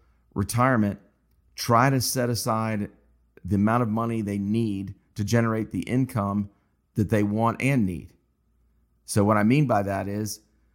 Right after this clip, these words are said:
look, if you're trying to generate seventy thousand dollars a year total, and you've got, you're making, say, forty thousand dollars in Social Security, why not buy an annuity that's generating thirty thousand dollars a year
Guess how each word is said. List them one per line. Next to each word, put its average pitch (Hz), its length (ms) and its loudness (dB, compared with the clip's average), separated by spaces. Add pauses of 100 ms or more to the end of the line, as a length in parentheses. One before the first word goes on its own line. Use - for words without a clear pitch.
(280)
look, 113 260 2
if 110 160 -2
you're 165 100 0
trying 160 300 0
to 123 40 -2
generate 104 540 -4 (1200)
seventy 127 440 2
thousand 110 460 -2
dollars 98 680 -4 (460)
a 107 80 2
year 101 320 2
total, 92 640 -4 (520)
and 101 120 4
you've 104 120 4
got, 101 320 0
you're 107 100 -2
making, 107 360 -4
say, 101 240 -4
forty 113 380 -2
thousand 104 460 -2
dollars 98 640 -6 (1080)
in 104 160 4
Social 107 200 2
Security, 98 760 -2 (360)
why 104 280 4
not 139 220 2 (200)
buy 113 280 2
an 123 60 2
annuity 113 340 2
that's 101 180 -6
generating 110 520 -4
thirty 110 280 -2
thousand 107 440 -2
dollars 104 400 -2
a 95 40 -6
year 98 500 -4